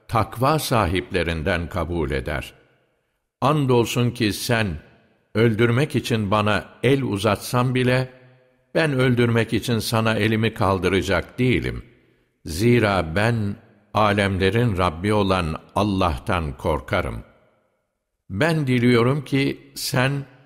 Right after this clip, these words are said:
hem benim günahımı hem de kendi günahını yüklenesin. Cehennemliklerden olasın. Zalimlerin cezası işte budur." Sonunda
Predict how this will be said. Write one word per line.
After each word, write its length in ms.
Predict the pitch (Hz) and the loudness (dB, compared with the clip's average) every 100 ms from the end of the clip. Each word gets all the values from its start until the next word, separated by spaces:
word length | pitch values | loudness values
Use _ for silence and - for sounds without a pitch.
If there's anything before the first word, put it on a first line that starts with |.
| _ - | _ -4
hem 320 | 135 165 127 | 0 2 2
benim 300 | 120 131 139 | 2 0 0
günahımı 720 | 139 139 139 127 143 156 147 - - _ - | 0 2 2 2 0 -2 -4 -10 -20 _ -2
hem 240 | 131 123 | 2 2
de 200 | 113 110 | 2 0
kendi 420 | - 117 110 156 | 0 0 2 2
günahını 600 | 123 107 107 104 110 110 | 2 2 2 2 0 0
yüklenesin. 920 | 95 67 65 87 78 76 - 76 62 - _ _ _ _ 87 | -2 -4 -4 -4 -4 -6 -8 -8 -10 -14 _ _ _ _ -4
Cehennemliklerden 1300 | 98 110 123 120 117 117 110 101 110 101 90 120 | 0 2 2 2 0 0 -2 0 0 2 2 0
olasın. 600 | 117 69 69 - 76 64 62 _ _ _ _ _ _ | 0 -2 -4 -6 -8 -8 -10 _ _ _ _ _ _
Zalimlerin 880 | 101 80 107 107 107 101 95 113 123 | -8 -2 2 2 0 2 2 4 2
cezası 760 | 113 113 113 107 92 - 78 65 - _ | 2 2 2 2 0 -2 -2 -4 -10 _
işte 560 | - - - 95 73 78 | -4 -4 -4 -4 -4 -2
budur." 400 | 113 64 60 - _ _ _ _ _ _ _ _ _ _ _ _ _ _ _ | -2 -4 -10 -16 _ _ _ _ _ _ _ _ _ _ _ _ _ _ _
Sonunda 720 | - - 147 165 165 175 180 | -10 -2 0 0 0 0 -2